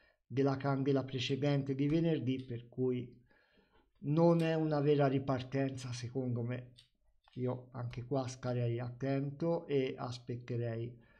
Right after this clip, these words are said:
e aspetterei piuttosto che riuscisse a, a bucare questo supporto, quest'area di supporto, e iniziasse a, a venire giù bene. Passiamo al petrolio W T I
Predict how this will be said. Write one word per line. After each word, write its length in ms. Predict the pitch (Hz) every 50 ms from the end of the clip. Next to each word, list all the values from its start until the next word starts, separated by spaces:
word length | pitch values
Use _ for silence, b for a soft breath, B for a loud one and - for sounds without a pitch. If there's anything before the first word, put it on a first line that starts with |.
| b b b b b b
e 80 | -
aspetterei 540 | 123 120 - - - 127 - 135 123 127 127
piuttosto 640 | 123 131 131 - - 139 139 135 - - 139 120 127
che 920 | - 131 127 123 127 123 123 120 117 123 - - - 52 50 - - - -
riuscisse 800 | 135 127 131 131 131 127 - - - 147 143 143 - - 139 131 127
a, 280 | 127 123 120 123 123
a 160 | 123 135 127
bucare 920 | 120 120 123 143 139 135 - - 135 127 127 131 123 123 120 120 120 117 120
questo 340 | - 131 127 123 - 151 135
supporto, 720 | - - 156 143 - - 127 117 113 113 113 - - 127
quest'area 520 | 120 - 120 120 - - - 120 117 120 117
di 120 | 113 113
supporto, 920 | 113 - 135 123 - - 131 - - - 123 - _ 139 - - - b b b b b b b b b _
e 120 | 156 160
iniziasse 640 | 160 165 160 147 - - 151 151 147 - - 151 143
a, 160 | 135 139 -
a 120 | - 151
venire 420 | 143 131 143 143 143 151 139 135 131
giù 220 | 123 120 127 123
bene. 680 | 113 107 110 113 110 113 107 113 120 123 123 - - - - _ _ _ _ _ _ - _ _ b b b b b b b b b b b b b b _ _ _ _ _ _ _ _ _ - - _ _ _ _
Passiamo 520 | 151 160 156 - - 196 190 190 190 190
al 120 | 175 180
petrolio 440 | - 175 170 - 170 175 165 165 151
W 180 | 135 135 131 -
T 80 | -
I 520 | 165 170 180 190 196 196 196 190 190 -